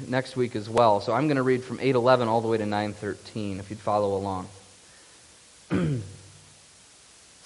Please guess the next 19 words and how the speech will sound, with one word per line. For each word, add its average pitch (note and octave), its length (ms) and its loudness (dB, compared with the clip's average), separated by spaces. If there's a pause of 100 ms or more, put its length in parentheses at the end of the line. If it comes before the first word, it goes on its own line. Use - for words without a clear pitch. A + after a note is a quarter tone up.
(600)
The D#3+ 80 4
Pharisees G3 520 4
came F3 300 4
and C3+ 100 4
began D3+ 300 2
to D#3 100 4
argue D3+ 440 6
with A#2 180 0
him, G#2 320 -4 (120)
seeking E3+ 520 0
from C#3 200 -2
him C#3+ 160 2
a C3 40 0
sign D#3 440 2
from C#3 180 -4
heaven C3 340 2
to A#2 80 -8
test D3 380 -4
him. G2+ 180 -4